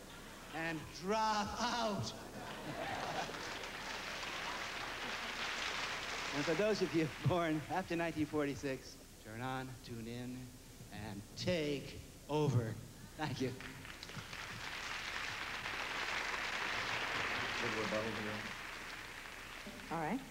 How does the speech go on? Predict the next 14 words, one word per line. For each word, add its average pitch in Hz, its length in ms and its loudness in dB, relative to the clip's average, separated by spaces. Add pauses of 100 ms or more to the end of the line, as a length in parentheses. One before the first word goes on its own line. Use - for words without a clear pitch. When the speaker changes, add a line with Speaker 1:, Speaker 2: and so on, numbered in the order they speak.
(120)
Speaker 2:
I, 98 240 -4
I 95 40 -2 (600)
would 120 160 4
like 90 220 0
to 90 80 -4
address 85 280 -2
just, 117 200 -4 (480)
just 127 160 0
briefly 95 260 2
a 82 100 -6
couple 92 180 -4
of 80 60 -2
those 78 160 -6
things, 80 140 -6